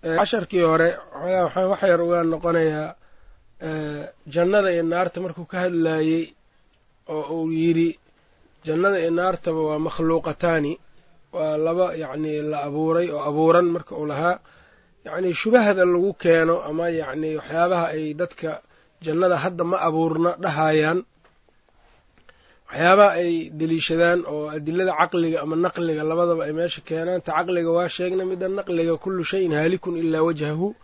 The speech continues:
ayay keenaan. Marka taana, marka, laba macnoba waa loo, waa looga hadlaa.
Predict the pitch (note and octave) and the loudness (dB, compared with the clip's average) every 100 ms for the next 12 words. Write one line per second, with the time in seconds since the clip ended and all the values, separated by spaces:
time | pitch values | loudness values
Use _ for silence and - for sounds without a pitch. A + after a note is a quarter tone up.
0 | - - _ _ _ _ - F3+ F3+ E3 | -20 -20 _ _ _ _ 0 4 6 6
1 | - F3 F3 F#3 G3+ G#3 - F#3+ F#3 - | 4 4 6 6 4 2 -6 -6 -4 -4
2 | F3 F3+ - F3 G3+ F#3 F#3 F3 E3 F3 | -4 -4 -4 0 2 2 -2 0 2 4
3 | G3 F3+ D3 F3 E3+ E3 D#3+ D#3+ D#3+ E3 | 2 0 0 2 4 2 2 0 0 0
4 | E3+ E3+ D3+ D#3 D#3+ D#3 E3+ D#3+ F3+ F#3+ | -2 -4 -4 -4 -4 -4 -2 0 4 4
5 | G3+ | 2